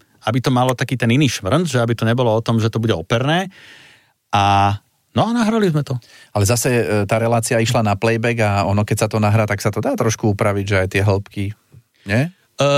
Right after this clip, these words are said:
Speaker 1: vieš čo, dá, ale ja som sa presne o tomto rozprával s tým hudobným režisérom, že ja úplne úpravy nechcem, lebo ja som nemal falošný hlas.
Speaker 2: Mhm.
Speaker 1: Ja som intonoval vždy, ja som mal stopercentný sluch, čiže o to nešlo.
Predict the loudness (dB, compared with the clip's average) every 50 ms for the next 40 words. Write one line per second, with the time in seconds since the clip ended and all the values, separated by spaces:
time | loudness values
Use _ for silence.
0 | 2 2 2 0 0 0 -2 -4 -4 -2 0 2 2 4 2 2 2 2 0 2
1 | 2 0 0 0 0 -2 -2 -2 -2 -2 -4 -2 0 -2 -2 0 0 0 0 0
2 | 0 0 0 0 0 0 2 2 0 -2 -2 0 2 2 2 2 2 2 2 2
3 | 2 0 0 0 -2 0 0 0 0 0 2 2 0 0 -2 -2 -2 0 0 2
4 | 0 0 0 0 0 0 0 0 0 -2 -2 -4 -6 -8 -8 -6 -6 -2 -2 -2
5 | -2 0 0 0 2 2 0 0 -2 -2 0 2 2 2 2 2 0 0 -2 -4
6 | -4 -4 -2 -2 -2 -2 -6 -6 -8 -10 -10 -10 -10 -12 -12 -14 -12 -6 -4 -2
7 | -2 -2 -4 -4 _ _ _ -4 0 0 0 2 0 -2 0 0 0 0 2 0
8 | 0 2 2 0 0 0 -2 -2 0 0 0 0 0 0 -2 -2 0 -2 -2 -2
9 | -2 -4 -2 -4 -6 -8 -8 -10 -12 -10 -10 -14 -14 -10 -4 -2 0 0 0 0
10 | 0 0 0 2 0 0 0 -2 -4 -6